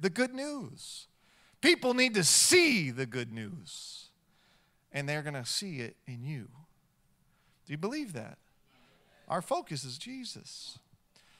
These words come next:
Amen. We have our faith. We have people. "I'm sending you to them. The demon-possessed, the sick, the lunatics, the lonely, the hospital-bound, the evil, the broken."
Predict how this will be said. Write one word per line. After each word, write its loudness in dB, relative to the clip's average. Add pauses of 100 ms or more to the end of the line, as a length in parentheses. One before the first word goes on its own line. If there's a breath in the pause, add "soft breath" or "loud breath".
(680 soft breath)
Amen. -8 (1300)
We -8
have -2
our 0
faith. 0 (100)
We -8
have -4 (120)
people. -6
"I'm 0
sending -2
you -4
to -8
them. -6 (580 soft breath)
The -2
demon-possessed, 2
the -4
sick, 0 (120)
the 2
lunatics, -2
the -2
lonely, 2
the 2
hospital-bound, 2
the -10
evil, 0
the -2
broken." 0